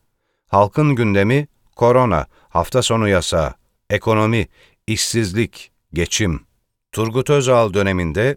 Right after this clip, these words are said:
milletvekilliği, bakanlık, anap Genel Başkan Yardımcılığı yapan Metin Gürdere dedi ki, "Aman bir an önce erken seçim yapılsın." diyen yok. Çarşıda, pazarda seçimi konuşan yok.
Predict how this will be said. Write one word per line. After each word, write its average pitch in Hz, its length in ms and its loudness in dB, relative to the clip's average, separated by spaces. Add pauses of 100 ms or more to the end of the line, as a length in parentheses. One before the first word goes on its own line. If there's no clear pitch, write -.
milletvekilliği, 101 1080 -2 (140)
bakanlık, 87 680 -4 (320)
anap 127 340 -2
Genel 110 300 -2
Başkan 113 380 0
Yardımcılığı 104 680 0
yapan 107 560 0
Metin 107 400 -4
Gürdere 98 720 -2
dedi 92 300 -2
ki, 71 220 -10 (360)
"Aman 123 500 0
bir 120 180 0
an 120 160 0
önce 98 440 -2 (120)
erken 110 380 -2
seçim 120 360 -4
yapılsın." 98 640 -2
diyen 92 320 0
yok. 101 360 -4 (440)
Çarşıda, 92 600 0 (140)
pazarda 95 680 0 (120)
seçimi 113 460 -4
konuşan 113 540 -4
yok. 85 380 -6